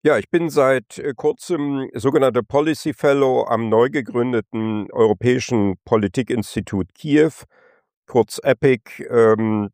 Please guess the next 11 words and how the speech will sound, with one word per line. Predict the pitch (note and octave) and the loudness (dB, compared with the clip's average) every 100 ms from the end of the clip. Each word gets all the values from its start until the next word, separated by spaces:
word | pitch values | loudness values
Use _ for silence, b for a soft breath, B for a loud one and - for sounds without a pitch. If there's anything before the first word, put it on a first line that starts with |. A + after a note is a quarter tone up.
| - | -2
das, | G#2 - - - | -4 -4 -14 -16
äh, | - G2+ G2+ G2+ F#2+ - | -6 0 2 0 -2 -6
gegründet | - G2 B2 C3+ G2 | -8 0 2 2 4
worden | A2 A2 A2 | 2 2 0
ist | G#2+ G2+ | -6 -8
in | - C3 C3 | -8 -8 -8
Kiew | - A2 G#2+ - _ _ _ _ _ _ _ | -6 -2 -2 -4 _ _ _ _ _ _ _
vom | A2+ G2+ | 0 0
Schwedischen | - A#2 A#2+ A#2+ A#2 | 0 2 2 2 0
Institut | G#2 G2 - G2+ A2 G#2 - | -4 -4 -8 -6 -2 -2 -4
für | - A2 G2+ G2 G2 | -4 2 4 4 2